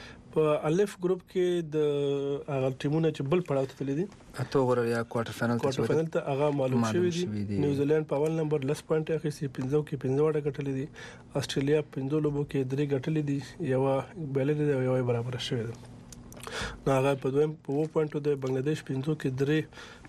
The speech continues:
Speaker 1: ګټلې دي، یو یې بایللې ده، یو یې مساوي شوې ده.
Speaker 2: مهم.
Speaker 1: او اووه پوینټو سره هغه هم، آه، بل پړاو ته تللی دی. سریلانکا پنځو لوبو کې درې ګټلې دي، دوه یې بایللې دي، شپږ پوینټ یې اخیستي. نو یو لوبه یې بله پاتې ده د آیر-، د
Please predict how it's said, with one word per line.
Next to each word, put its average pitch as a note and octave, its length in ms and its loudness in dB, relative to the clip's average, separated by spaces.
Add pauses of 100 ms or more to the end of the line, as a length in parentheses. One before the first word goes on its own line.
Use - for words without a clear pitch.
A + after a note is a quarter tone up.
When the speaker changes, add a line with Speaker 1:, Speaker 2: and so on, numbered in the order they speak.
(100)
Speaker 1:
ګټلې D#3 260 2
دي، D#3 200 2 (160)
یو C#3 340 2
یې C#3 60 2
بایللې C#3+ 400 0
ده، D3 360 0
یو C3 160 2
یې C3+ 60 2
مساوي B2+ 380 -2
شوې E3 240 0
ده. B2 180 0 (180)
Speaker 2:
مهم. B2 360 4 (160)
Speaker 1:
او D3+ 100 -2
اووه D3 240 2
پوینټو D3+ 380 2
سره C#3 160 0
هغه C#3 140 -2 (100)
هم، E3+ 140 -2
آه، C3+ 440 0
بل C3 140 2
پړاو C3 280 2
ته B2+ 80 -4
تللی C#3 180 2
دی. C3 120 2
سریلانکا C3+ 480 0
پنځو C#3 320 -2
لوبو D3+ 300 2
کې C#3+ 140 -2 (300)
درې C#3+ 300 2
ګټلې D3+ 300 0
دي، C#3+ 160 0
دوه C#3 160 2
یې C3+ 60 2
بایللې D3 320 0
دي، E3+ 160 -2 (420)
شپږ D3 240 2
پوینټ C#3 260 0
یې - 20 0
اخیستي. C3 320 -4
نو C3+ 80 0
یو D3 140 4
لوبه D3 200 2
یې C3+ 40 0
بله D3+ 160 0
پاتې E3 340 -2
ده C#3 160 -4 (540)
د C#3+ 60 -2 (500)
آیر-، A#2+ 420 0 (120)
د C3 360 0